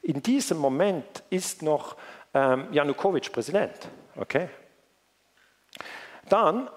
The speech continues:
in Deutschland wird vor allem Klitschko in den Medien porträtiert, weil die Deutschen kennen Klitschko, weil die Deutschen schauen gern Boxen. Die Schweizer auch. Ich weiß nicht, ob alle gern Boxen schauen,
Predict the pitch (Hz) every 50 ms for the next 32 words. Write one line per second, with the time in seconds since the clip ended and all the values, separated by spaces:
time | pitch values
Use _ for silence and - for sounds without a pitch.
0 | - - 165 156 - 196 247 247 - - 190 170 143 175 180 175 - - - 151
1 | 135 127 160 196 240 214 147 139 165 196 220 226 208 - - - - - - 226
2 | 220 208 - - - - - 95 - - - - _ _ _ _ _ _ _ _
3 | - - 135 120 131 117 117 117 110 - 113 107 - - 107 92 - - - -
4 | - - 87 - - - 120 123 117 139 - - 131 139 185 - - 185 175 -
5 | - 165 156 160 196 202 - - 117 107 - - - - 175 196 175 165 156 -
6 | 180 143 - 127 117 117 - - 170 156 - 131 113 120 147 151 - 160 151 156
7 | 147 - 151 - - - - - 85 - _ _ _ _ _ _ _ - - 233
8 | - - 123 104 107 - - - 120 92 80 - - - - - - 90 95 101
9 | 98 87 82 80 - 107 117 143 139 120 113 107 101 87 - 98 90 - - 98
10 | - - 87 73 76 -